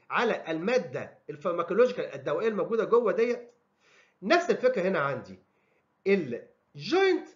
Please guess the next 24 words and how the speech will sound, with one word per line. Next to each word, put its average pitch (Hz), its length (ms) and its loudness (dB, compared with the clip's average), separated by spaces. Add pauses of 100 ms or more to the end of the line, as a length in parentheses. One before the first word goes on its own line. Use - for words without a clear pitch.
(380)
محاط 370 640 2 (300)
بكبسول. 220 720 -4 (2250)
غلافة. 262 480 2 (420)
خلي 143 120 -6
بالك 196 140 0
إن 185 80 -2
أنا 196 240 2
آخد 208 200 -4
كورونا 226 340 8
سيكشن. - 380 -4 (640)
لكن 98 280 -16
هو 135 480 -4
actually 294 540 2 (340)
الكبسول 269 500 -8
ده 320 180 -2 (340)
موجود 175 380 -2 (300)
all 359 400 0
around 302 800 -4
the 190 40 0
joint. 117 540 -8 (540)
All 359 280 0
around 294 680 -2
the 214 160 2
joint. 127 460 -6